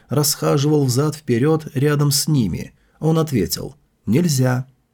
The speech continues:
Юношам послышалось, что тон, которым была сказана фраза, передался Вэй Усяню от Лань Ванзы,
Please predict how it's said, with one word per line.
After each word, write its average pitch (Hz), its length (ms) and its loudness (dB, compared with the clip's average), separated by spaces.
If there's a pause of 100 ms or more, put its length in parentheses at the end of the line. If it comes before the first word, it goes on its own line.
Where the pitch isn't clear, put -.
(220)
Юношам 139 640 0
послышалось, 104 800 -2
что - 240 -6
тон, 160 380 -2 (180)
которым 175 460 2
была 160 180 2
сказана 147 480 0
фраза, 117 600 -4 (200)
передался 156 640 0
Вэй 156 280 0
Усяню 170 500 0
от 160 220 -6
Лань 156 260 0
Ванзы, 143 600 -2